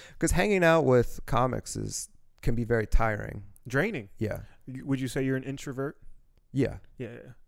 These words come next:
Speaker 1: Yeah, definitely.
Speaker 2: I'm an
Speaker 1: Um,
Speaker 2: introvert also. I don't know if you got that,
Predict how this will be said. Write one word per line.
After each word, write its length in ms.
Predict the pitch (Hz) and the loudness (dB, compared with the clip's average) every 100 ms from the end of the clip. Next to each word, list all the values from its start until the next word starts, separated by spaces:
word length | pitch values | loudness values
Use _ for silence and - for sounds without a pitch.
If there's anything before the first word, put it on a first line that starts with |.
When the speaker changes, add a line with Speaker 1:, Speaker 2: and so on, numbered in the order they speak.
| - - - - - | -20 -20 -20 -20 -6
Speaker 1:
Yeah, 240 | 196 165 120 | 6 6 8
definitely. 720 | 120 135 123 117 113 113 - - - - | 4 4 4 2 2 0 -2 -10 -12 0
Speaker 2:
I'm 140 | 120 | 2
an 40 | 107 | 4
Speaker 1:
Um, 60 | |
Speaker 2:
introvert 420 | 143 139 120 113 107 | 2 -2 -6 -6 -6
also. 340 | 107 - 110 | -8 -10 -12
I 40 | |
don't 100 | 110 | -10
know 80 | 110 | -10
if 100 | 107 | -10
you 80 | 113 | -12
got 260 | 110 104 - | -12 -12 -12
that, 240 | 110 - | -12 -12